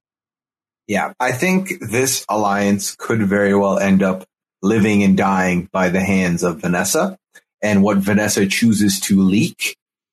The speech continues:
and what Vanessa chooses to do. I did love this conversation because pretty much they have their target set and their plan is to work on every other person that we're not putting on the block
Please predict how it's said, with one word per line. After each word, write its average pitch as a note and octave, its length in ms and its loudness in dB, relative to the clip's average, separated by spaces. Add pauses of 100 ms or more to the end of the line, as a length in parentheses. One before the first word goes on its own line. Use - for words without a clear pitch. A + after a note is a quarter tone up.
and A#2 480 0 (180)
what A#2+ 160 0
Vanessa A#2+ 300 0
chooses G#2+ 380 0
to G#2+ 120 -2
do. G2 260 0 (160)
I C3 120 0
did D#3 240 0
love D#3+ 200 0
this D3+ 120 -2
conversation A#2 720 0
because G#2+ 460 0
pretty E3+ 240 0
much A2+ 420 -2 (260)
they A2+ 80 0
have C3+ 260 0
their D3+ 140 2
target A2+ 480 -2
set G2 400 -2 (300)
and A2 160 2
their A#2 140 0
plan C3+ 360 -2
is A#2+ 200 -2
to A2 380 2 (280)
work D#3 480 0
on A#2+ 300 0
every E3 340 0
other D3+ 240 2
person D3 380 0
that A2+ 140 0
we're A2+ 100 2
not A#2 240 0
putting B2+ 260 0
on A#2+ 140 2
the G#2+ 80 2
block A#2 440 -2